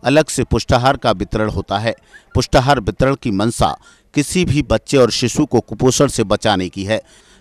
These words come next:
लेकिन विभागीय लापरवाही और मिलीभगत के चलते आंगनवाड़ी कार्यकर्त्री इस योजना को पलीता लगाने से भी बाज नहीं आ रही हैं।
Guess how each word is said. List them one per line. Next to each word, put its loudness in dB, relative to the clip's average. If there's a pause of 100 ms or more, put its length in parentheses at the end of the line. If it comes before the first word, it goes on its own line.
लेकिन 2
विभागीय 4
लापरवाही 2
और 2
मिलीभगत 2
के -2
चलते 0 (300)
आंगनवाड़ी 6
कार्यकर्त्री 2 (120)
इस 0
योजना 4
को 0
पलीता 0
लगाने 2
से 0
भी 0 (120)
बाज 2
नहीं 2
आ -2
रही -6
हैं। -6